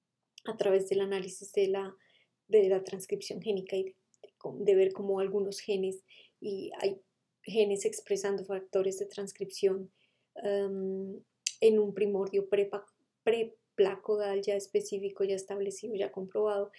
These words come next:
es que se ha vuelto a tener como un auge en la investigación de esta estructura. Entonces, es una estructura que va casi de la mano de la, del desarrollo de la, de las células de la cresta neural, casi que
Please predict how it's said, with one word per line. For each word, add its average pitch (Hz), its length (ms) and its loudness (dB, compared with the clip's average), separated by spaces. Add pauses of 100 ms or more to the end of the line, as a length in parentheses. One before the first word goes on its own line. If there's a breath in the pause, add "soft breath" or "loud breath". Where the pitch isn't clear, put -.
(200 loud breath)
es - 180 -2
que - 100 -14
se - 120 -4
ha 202 40 0
vuelto 196 340 0
a 202 80 -12
tener 196 360 -6
como 196 540 -6 (120)
un 214 220 0
auge 202 280 0
en 190 80 0
la 190 40 0
investigación 190 680 -4
de 190 100 -10
esta - 160 -12
estructura. - 500 -16 (840 loud breath)
Entonces, 196 500 -4 (300 loud breath)
es 220 180 0
una 240 120 -4
estructura 214 500 -8
que - 100 -8
va 190 160 -4
casi 202 320 -4
de 202 140 4
la 190 160 0
mano 196 340 -6
de 240 180 -4
la, 196 240 -6
del 196 200 -2
desarrollo 190 560 -4
de 196 180 0
la, 190 300 -4 (180)
de 196 120 -4
las 190 160 -6
células 190 280 -4
de 202 80 -6
la 190 140 -6
cresta 190 320 -14
neural, 214 600 -4 (120)
casi - 260 -10
que - 300 0